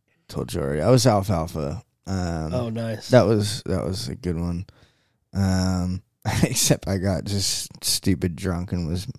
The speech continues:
Speaker 1: m-, mumbling, "Dear Darla," <laughs> the
Speaker 2: We had
Speaker 1: entire night. Um, yeah, I'm trying to think. The rest of it was, dude, I was a sucker for, like, as much fake blood <laughs> as
Speaker 2: Yeah,
Speaker 1: possible.
Speaker 2: when I was
Speaker 1: Some,
Speaker 2: younger.
Speaker 1: like, vampire stuff. I did, like, a,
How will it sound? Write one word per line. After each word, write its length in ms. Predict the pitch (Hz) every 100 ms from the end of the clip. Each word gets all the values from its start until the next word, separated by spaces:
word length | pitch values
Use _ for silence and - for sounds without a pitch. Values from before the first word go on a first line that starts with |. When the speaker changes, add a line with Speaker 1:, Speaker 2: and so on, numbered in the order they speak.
| -
Speaker 1:
m-, 300 | 92 - 69
mumbling, 520 | 95 82 87 87 98 -
"Dear 300 | 90 104 110
Darla," 600 | - - - 50 50 107 107
<laughs> 0 |
the 540 | 165 117 135 - - 110 - - - - - -
Speaker 2:
We 200 | 131 131
had 80 | 123
Speaker 1:
entire 300 | 110 113 110
night. 380 | 101 101 101 -
Um, 540 | 139 131 127 117 101 -
yeah, 440 | - 151 170 131 57
I'm 320 | 123 143 151
trying 300 | 147 - 143
to 60 | 107
think. 340 | 104 113 101 -
The 140 | 117 127
rest 340 | 123 147 -
of 120 | 170
it 160 | 175 -
was, 240 | 113 107 - - _ _
dude, 200 | 139 123
I 200 | 98 165
was 220 | 208 127
a 60 | 92
sucker 520 | - 120 107 104 90
for, 200 | - 98
like, 240 | 90 -
as 120 | 101 101
much 280 | 110 104
fake 420 | - - 101 101 -
blood 520 | 95 92 135 104 101
<laughs> 60 | -
as 140 | - -
Speaker 2:
Yeah, 320 | 143 139 131
Speaker 1:
possible. 180 | 120 110
Speaker 2:
when 140 | 143
I 40 | 151
was 100 | 135
Speaker 1:
Some, 80 | 123
Speaker 2:
younger. 320 | 127 123 117
Speaker 1:
like, 220 | 104 98
vampire 720 | 98 110 110 107 113 110 104
stuff. 560 | 104 - 110 101 101 98 - _ _ _
I 80 | 113
did, 180 | 101 104
like, 220 | 95 85
a, 300 | 85 82 80